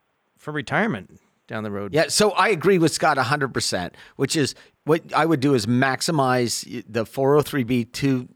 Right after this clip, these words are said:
Speaker 2: the maximum. And you're like, "Well, I won't have enough to live on." Figure out the after-tax difference,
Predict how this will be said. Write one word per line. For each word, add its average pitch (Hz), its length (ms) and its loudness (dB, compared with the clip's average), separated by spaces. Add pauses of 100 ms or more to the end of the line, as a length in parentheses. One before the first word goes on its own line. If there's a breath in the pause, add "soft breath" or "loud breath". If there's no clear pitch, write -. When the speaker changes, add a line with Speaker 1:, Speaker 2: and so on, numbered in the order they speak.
(140)
Speaker 2:
the 127 160 -2
maximum. 131 540 0
And 127 80 0
you're 123 80 0
like, 117 200 -2
"Well, 135 120 2
I 147 100 4
won't 143 240 2
have 123 140 2
enough 117 220 0
to 117 80 -2
live 113 340 2
on." 104 340 0 (640 soft breath)
Figure 180 420 4
out 165 200 2
the 160 180 -2
after-tax 143 720 -2
difference, 98 720 -2